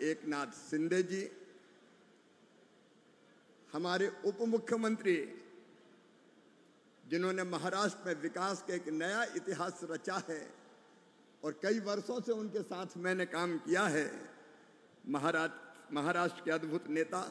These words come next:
आदरणीय देवेंद्र फडणवीस जी, भाई भी है, भाऊ भी है और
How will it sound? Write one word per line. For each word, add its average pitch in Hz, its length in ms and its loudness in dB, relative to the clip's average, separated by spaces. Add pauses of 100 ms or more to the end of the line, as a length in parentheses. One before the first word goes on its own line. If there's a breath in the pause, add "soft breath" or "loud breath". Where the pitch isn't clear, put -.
(1800)
आदरणीय 175 540 2
देवेंद्र 170 400 2
फडणवीस 175 640 0
जी, 196 180 2 (1500)
भाई 151 360 2
भी 190 200 2
है, 185 220 6 (1500)
भाऊ 165 420 2
भी 214 220 4
है 202 580 2 (840)
और 123 120 -4